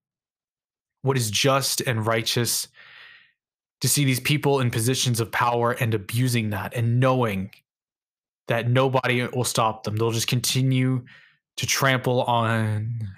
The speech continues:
everything and just look at them and say, "What will you do about it, huh?" And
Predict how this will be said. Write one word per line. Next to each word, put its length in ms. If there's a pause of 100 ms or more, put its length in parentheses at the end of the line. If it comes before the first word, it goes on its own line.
everything 580
and 240
just 200
look 220
at 100
them 180
and 100
say, 120
"What 240
will 80
you 240
do 200
about 260
it, 80
huh?" 240 (1040)
And 500